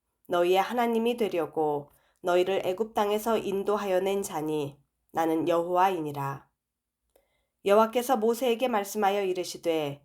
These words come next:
"이스라엘 자손에게 말하여 이르라. 이것이 나의 절기들이니 너희가 성회로 공포할 여호와의 절기들이니라. 엿새 동안은 일할 것이요 일곱째 날은 쉴 안식일이니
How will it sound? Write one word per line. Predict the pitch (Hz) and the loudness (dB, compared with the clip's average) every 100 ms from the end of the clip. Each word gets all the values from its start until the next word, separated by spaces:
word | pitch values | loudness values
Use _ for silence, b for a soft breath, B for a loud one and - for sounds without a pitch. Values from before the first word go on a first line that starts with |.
| _ _ _ _ | _ _ _ _
"이스라엘 | 208 220 196 196 | -6 0 2 2
자손에게 | 196 180 226 214 208 233 | -2 -4 0 2 2 0
말하여 | 202 190 190 196 | 0 2 2 0
이르라. | 180 175 165 147 143 - _ _ _ _ | -2 -2 -2 -2 -2 -10 _ _ _ _
이것이 | 196 196 226 220 | -8 0 0 2
나의 | 254 214 214 | 4 4 4
절기들이니 | 214 196 196 220 185 170 165 165 143 - _ _ - | 2 -2 -2 -2 0 0 0 -2 -4 -12 _ _ -4
너희가 | 170 170 175 175 | 0 2 4 2
성회로 | - 226 226 214 214 | -2 -4 -2 0 0
공포할 | 214 185 - 170 165 147 123 _ - | -2 -8 -6 -2 -2 -2 -6 _ -6
여호와의 | 170 165 160 180 | -2 2 2 0
절기들이니라. | 180 170 175 185 202 175 151 143 139 135 - _ _ _ _ _ _ | -2 -4 -2 -2 -2 -2 -4 -2 -4 -8 -14 _ _ _ _ _ _
엿새 | 185 185 254 254 | -4 2 2 4
동안은 | 240 233 240 208 | 2 4 2 2
일할 | 214 208 | 0 0
것이요 | 185 180 - 170 165 135 - _ - | -4 -4 -4 -2 -2 -4 -10 _ -6
일곱째 | 185 208 208 214 | -4 -4 -2 -2
날은 | 202 180 175 185 196 | 2 2 2 0 -2
쉴 | - 254 233 | -4 -2 0
안식일이니 | 170 165 - 180 175 160 156 160 139 | -2 -2 -6 -4 -4 -2 0 -2 -2